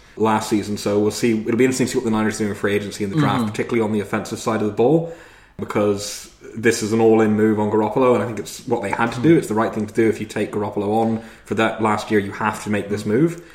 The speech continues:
Speaker 1: Um, so I agree, trending up, and it's gonna be very exciting times in
Speaker 2: Yeah.
Speaker 1: the Bay Area.
Speaker 2: And they've got a shit ton of cap space, and
Speaker 1: They
Speaker 2: we'll
Speaker 1: do.
Speaker 2: probably mention them in a little bit. I reckon that they're gonna be in the running for one or two of the free agents that we're gonna talk about in a little bit.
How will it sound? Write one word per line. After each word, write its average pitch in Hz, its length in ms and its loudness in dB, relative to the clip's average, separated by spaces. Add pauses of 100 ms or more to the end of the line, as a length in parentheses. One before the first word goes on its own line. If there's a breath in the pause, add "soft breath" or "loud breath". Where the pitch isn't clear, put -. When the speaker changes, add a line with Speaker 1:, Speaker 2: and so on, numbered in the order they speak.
(300 loud breath)
Speaker 1:
Um, 104 280 -4
so 113 140 0
I 110 60 4
agree, 107 240 4
trending 107 400 0
up, - 260 -2
and 104 160 -4
it's - 100 -8
gonna 107 140 -2
be 101 60 -2
very 101 180 0
exciting 95 340 -2
times 95 240 -6
in 120 60 -2
Speaker 2:
Yeah. 101 40 -4
Speaker 1:
the 98 40 -4
Bay 95 180 -4
Area. 95 220 -6
Speaker 2:
And 135 100 -4
they've 139 120 0
got 143 100 2
a 113 100 -2
shit 175 340 -4
ton 160 120 2
of 123 60 -4
cap 139 180 -2
space, 127 240 -4
and 127 80 -2
Speaker 1:
They 120 40 2
Speaker 2:
we'll 113 40 4
Speaker 1:
do. 117 60 -6
Speaker 2:
probably 135 180 2
mention 135 360 -2
them 127 100 0
in 120 60 0
a 120 40 2
little 120 220 2
bit. 117 200 0
I 127 120 -4
reckon 120 260 -2
that 113 60 -4
they're 120 100 -2
gonna 120 160 -2
be 117 80 -2
in 113 60 -2
the 113 100 -2
running 117 260 0
for 117 120 0
one 113 140 2
or 107 40 -4
two 113 260 -6
of 110 60 -8
the 110 200 -4
free 117 240 -4
agents 113 260 -4
that 104 100 -6
we're 104 60 -4
gonna 104 120 -4
talk 107 240 -6
about 104 240 -8
in 92 120 -12
a 110 40 -8
little 110 220 -2
bit. 107 160 -6